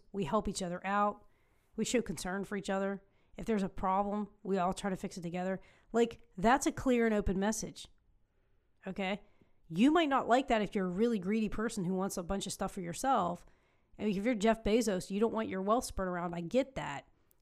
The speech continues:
But the message is clear. With fascism and capitalism and the whole, uh, work your, pull yourself up by the bootstraps,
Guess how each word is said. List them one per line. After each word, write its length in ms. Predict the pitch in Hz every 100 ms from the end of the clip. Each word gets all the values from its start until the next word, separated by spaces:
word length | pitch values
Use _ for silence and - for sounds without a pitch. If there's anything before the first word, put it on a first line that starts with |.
| -
But 180 | 240 240
the 80 | 208
message 520 | 214 294 - 240 175
is 160 | 185
clear. 540 | - - 226 185 147 - _ _ - _ _ -
With 260 | 240 233 - -
fascism 840 | 269 311 349 - 226 208 202 208 - _ -
and 140 | 208
capitalism 960 | - 240 311 285 226 208 190 180 180 - -
and 160 | 214
the 60 | 196
whole, 500 | - 277 277 269 -
uh, 300 | 214 196 180 -
work 380 | 180 247 -
your, 140 | 226 202
pull 240 | - 269
yourself 320 | 247 - 233
up 100 | 233
by 80 | 202
the 60 | 185
bootstraps, 580 | 220 277 - 185 -